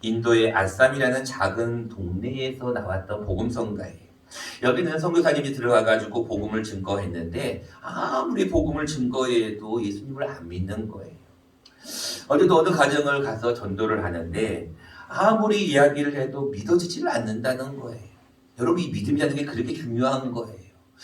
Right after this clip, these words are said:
근데 중요한 거는 그 동네도 아무도 안 믿는 거예요. 근데 중요한 것은 그 가정에 딱 한 가정이 예수님을 믿었어요.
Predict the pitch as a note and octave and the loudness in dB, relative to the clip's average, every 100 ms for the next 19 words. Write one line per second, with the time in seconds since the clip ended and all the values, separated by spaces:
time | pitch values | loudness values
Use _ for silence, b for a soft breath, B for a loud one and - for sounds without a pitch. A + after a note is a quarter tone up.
0 | B F#3+ F3+ F3+ F3+ E3 E3 D#3+ D#3+ F3+ | B 0 0 4 4 4 4 2 2 2
1 | D#3+ D#3+ D#3+ C#3 A#2+ - - - C#3+ F3 | 2 0 0 0 0 0 2 2 2 2
2 | D3 B2+ C3+ C#3 C#3+ C#3 B2 G2+ - - | 2 0 -6 -8 -6 -4 -4 -4 -6 -12
3 | - B B E3+ E3+ D3 D#3+ D3+ C#3 G#2 | -18 B B 6 6 6 4 6 6 2
4 | - F3 F3 - B B - F3 F3 B2 | -2 0 0 -2 B B 0 8 8 8
5 | B2 C3 B2 B2+ B2+ - - F#3+ F3+ D#3+ | -2 -4 -4 -6 -4 -4 -4 -4 2 2
6 | D3 C3+ B2+ F#2+ G2 G#2 G2+ F#2+ - G2+ | 2 -2 -2 0 -2 -4 -6 -6 -6 -8
7 | - - | -10 -14